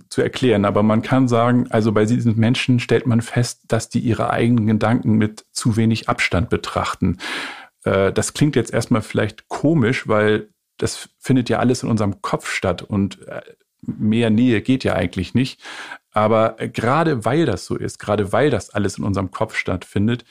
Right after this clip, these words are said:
und weil uns unsere Gedanken und Gefühle deshalb so nah sind, glauben wir schnell, dass sie absolut wahr sind und die Realität hundertprozentig richtig abbilden. Aber das stimmt ja gar nicht. Du hast ganz andere Gedanken und Gefühle als ich und du nimmst die Welt ganz anders wahr als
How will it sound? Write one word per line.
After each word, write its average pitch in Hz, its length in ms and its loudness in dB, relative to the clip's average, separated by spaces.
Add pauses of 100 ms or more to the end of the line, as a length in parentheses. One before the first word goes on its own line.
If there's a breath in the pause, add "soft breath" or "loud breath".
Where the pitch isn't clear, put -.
(400 loud breath)
und 95 200 -2
weil 131 220 2
uns - 240 -2
unsere 101 320 -2
Gedanken 101 400 -2
und 98 160 -2
Gefühle 101 380 -2
deshalb 98 360 -4
so 101 120 -2
nah 95 240 0
sind, 117 240 -2
glauben 117 420 0
wir 113 140 0
schnell, 117 320 0
dass 107 180 -6
sie - 220 -4
absolut 123 500 -4
wahr 113 240 2
sind 95 220 -4
und 95 160 -6
die 104 80 -2
Realität 104 600 -2 (140)
hundertprozentig 120 920 -2
richtig - 360 -8
abbilden. - 480 -10 (540 soft breath)
Aber 101 180 0
das 98 160 -2
stimmt 170 220 0
ja 85 100 -2
gar - 220 -6
nicht. - 300 -10
Du 147 440 0
hast - 300 -4
ganz 123 260 0
andere 113 380 0
Gedanken - 340 0
und 95 140 0
Gefühle 95 360 -2
als 90 240 -4
ich 120 300 -4
und 98 140 -8
du 104 320 0
nimmst 127 300 -2
die 110 100 -2
Welt 107 300 2
ganz 131 280 2
anders 110 400 0
wahr 95 140 -2
als 92 180 -4